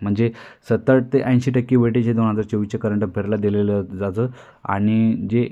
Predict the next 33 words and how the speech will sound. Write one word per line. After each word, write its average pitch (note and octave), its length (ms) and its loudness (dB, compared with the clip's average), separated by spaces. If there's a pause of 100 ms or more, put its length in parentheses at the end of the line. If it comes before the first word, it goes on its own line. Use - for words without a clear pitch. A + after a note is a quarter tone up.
(120)
अ, G2+ 380 -2 (480)
बाकी G#2 380 -2
वीस, A#2 480 0
अ, G#2 120 -4
पंचवीस A2+ 300 -4
टक्के A#2 240 -2
वेटेज G#2+ 300 -2
आहे, B2 140 -8
ते B2 60 -8
दोन G#2 160 -6
हजार G2+ 160 -8 (100)
पंचवीससाठी G#2+ 460 -8 (180)
दिलं G2 240 -6
जातं. F2+ 120 -10 (340)
तर A2+ 80 -4
बघू A#2+ 180 -2
शकता, A#2 300 -6 (420)
टीसीएसचं B2+ 380 -6
एक, B2 240 -6
अ, A2+ 140 -4 (460)
काम, A#2 100 -2
म्हणजे, A2+ 160 0
ट्रेंडच A#2 460 0
असतो A#2+ 260 0
की A#2+ 120 -4
ते A#2+ 360 -4 (260)
एक A2+ 300 -4
वर्ष, A#2+ 220 0
अ, G#2 600 -2 (120)
अगोदरचं A2+ 560 2 (200)
जुनं A#2 220 2
करंट A2+ 300 -2
अफेअर A2+ 260 -2